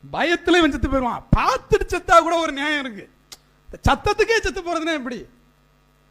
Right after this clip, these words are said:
இப்படிப்பட்டவனுக்கு தான் நிறைய சத்தம் கேட்கும். எங்கிட்டு போனாலும் சத்தமா இருக்கும். சுத்தி முத்தி எங்கேயும் போக முடியாது. சின்ன பிள்ளைய வச்சுக்கிட்டு தைரியம் இருக்கும். அப்பா, புள்ள இருக்கான்,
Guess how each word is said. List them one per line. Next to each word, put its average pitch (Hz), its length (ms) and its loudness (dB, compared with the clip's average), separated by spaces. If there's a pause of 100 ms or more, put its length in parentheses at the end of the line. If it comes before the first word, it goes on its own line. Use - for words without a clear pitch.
(140)
இப்படிப்பட்டவனுக்கு 285 640 -2
தான் 262 100 -2
நிறைய 294 200 -4
சத்தம் 247 240 -6
கேட்கும். 151 320 -20 (220)
எங்கிட்டு 339 360 -2
போனாலும் 320 240 0
சத்தமா 247 320 -8
இருக்கும். 165 260 -14 (300)
சுத்தி 294 340 -2
முத்தி 339 180 -4
எங்கேயும் 277 380 -4
போக 277 180 0
முடியாது. 190 320 -10 (1400)
சின்ன 415 480 -4
பிள்ளைய 311 340 -2
வச்சுக்கிட்டு 285 320 -4
தைரியம் 220 280 -8
இருக்கும். 147 220 -18 (160)
அப்பா, 165 420 -2
புள்ள 208 220 -2
இருக்கான், 196 340 -8